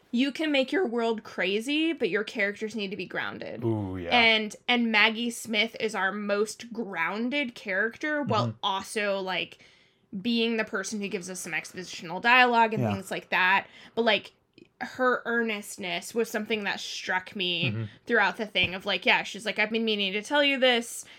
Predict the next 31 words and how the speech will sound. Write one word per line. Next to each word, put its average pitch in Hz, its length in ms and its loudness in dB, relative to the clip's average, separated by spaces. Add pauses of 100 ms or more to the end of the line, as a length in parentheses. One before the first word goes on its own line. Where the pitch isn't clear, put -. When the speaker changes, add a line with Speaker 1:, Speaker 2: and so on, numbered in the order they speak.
(180)
Speaker 1:
Um, 196 440 2
you 226 200 2
know, 165 260 -4 (380)
they, 220 340 6
they 226 240 6
went 233 300 0
to 226 500 -2
Neverland. 147 680 -4
And 226 120 -4
he's 196 160 -4
like, 175 180 -6
"What?" 190 340 2 (100)
She's 233 180 -12
like, 226 160 -4
"Yeah, 226 240 2
Never 220 320 0
Neverland." 170 640 -6
Speaker 2:
Yeah. 196 340 6
Speaker 1:
Um, 120 140 -8 (480)
and 262 160 8
then 247 100 6
it's 226 120 8
just 247 140 -4
like, 262 120 4
"I've 269 120 6
been 285 120 2
meaning 311 260 4
to 302 80 -2
tell 277 220 0
you." 285 460 0
I, 110 360 2